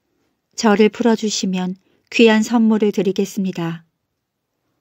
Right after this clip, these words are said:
귀한 선물이란 말에 선비는 솔깃했어요. "그래, 어떤 선물이냐?" 먼저 풀어주십시오. 그럼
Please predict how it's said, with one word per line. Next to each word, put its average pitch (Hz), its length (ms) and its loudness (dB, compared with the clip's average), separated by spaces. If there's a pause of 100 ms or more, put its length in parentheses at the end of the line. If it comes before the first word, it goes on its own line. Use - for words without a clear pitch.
(300)
귀한 214 360 4
선물이란 214 680 2
말에 185 640 -6
선비는 214 540 0
솔깃했어요. 214 880 -2 (1200)
"그래, 180 420 -2 (120)
어떤 196 400 -2
선물이냐?" 202 720 -2 (1500)
먼저 208 380 2
풀어주십시오. 208 1000 -2 (320)
그럼 214 400 2